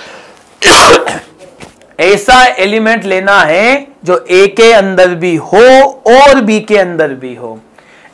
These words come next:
ऐसा एलिमेंट तो एक दिख रहा है मुझे ए और दूसरा दिख रहा है बी,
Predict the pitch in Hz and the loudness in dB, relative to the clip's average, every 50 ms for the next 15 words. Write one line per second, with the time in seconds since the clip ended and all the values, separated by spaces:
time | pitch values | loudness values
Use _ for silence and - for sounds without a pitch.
0 | - 220 269 311 302 - 254 247 240 233 240 233 240 233 233 233 240 233 233 202 | -4 -2 -2 -2 0 2 2 4 4 4 2 0 -2 -2 0 0 0 -2 -2 -2
1 | 233 220 - 185 190 208 233 247 240 240 190 180 208 170 208 214 214 208 208 208 | -4 -4 -2 -2 0 0 0 0 -2 -4 -10 -10 -6 -2 0 2 2 4 2 2
2 | 202 190 196 180 185 180 170 160 - 196 196 214 226 226 233 233 214 196 202 190 | 0 -2 -6 -4 -4 -4 -4 -6 -4 -2 2 2 4 4 2 0 0 0 0 0
3 | 156 147 160 165 - 165 165 160 160 143 135 135 - 143 147 143 139 139 135 123 | 0 -2 -10 -10 -6 -4 -2 -2 -2 -2 -6 -8 -6 -4 -4 -4 -4 -4 -8 -8
4 | 120 120 127 156 196 202 147 123 - | -10 -12 -8 -6 -4 -4 -4 -6 -8